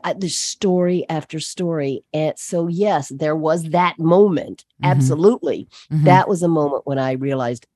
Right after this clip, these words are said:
Speaker 1: "Ooh, you've got some things wrong.
Speaker 2: Mm.
Speaker 1: You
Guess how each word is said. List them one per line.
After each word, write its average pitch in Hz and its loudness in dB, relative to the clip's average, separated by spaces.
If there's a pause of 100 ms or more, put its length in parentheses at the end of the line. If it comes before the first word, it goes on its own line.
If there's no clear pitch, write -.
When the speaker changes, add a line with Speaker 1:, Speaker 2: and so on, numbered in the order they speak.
(120)
Speaker 1:
"Ooh, 226 0 (300)
you've 262 -2
got 190 -4
some 139 -2
things 127 -2
wrong. 117 -4 (760)
Speaker 2:
Mm. 127 2
Speaker 1:
You 214 4